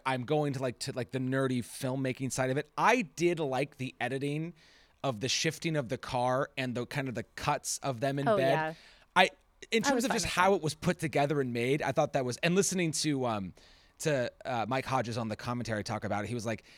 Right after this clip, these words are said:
Speaker 1: "Filming this," basically, he was like, "Filming these are so weird anyway. I wanted to do it in a way where it was less about the act and more about having fun with it." And I think the shifting and the car and the,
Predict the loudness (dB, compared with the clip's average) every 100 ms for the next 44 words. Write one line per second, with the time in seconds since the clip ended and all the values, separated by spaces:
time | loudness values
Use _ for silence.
0 | -20 -2 6 6 6 0 -2 -4 4 4
1 | 6 4 2 0 -4 -2 0 2 0 0
2 | 0 0 4 4 4 2 0 0 -2 -2
3 | 0 2 4 2 2 0 -2 -4 -2 0
4 | 0 -2 0 0 0 -2 -2 -4 -8 -6
5 | -4 -4 -4 -4 -2 -2 -6 -10 0 4
6 | 4 0 -8 -6 -4 -2 -2 -2 -2 -2
7 | -4 -6 -10 -12 -10 -6 -4 0 0 0
8 | -6 -20 -8 2 2 2 0 0 0 0
9 | 2 2 0 0 2 2 2 0 -2 -2
10 | 2 6 6 4 2 0 -4 -6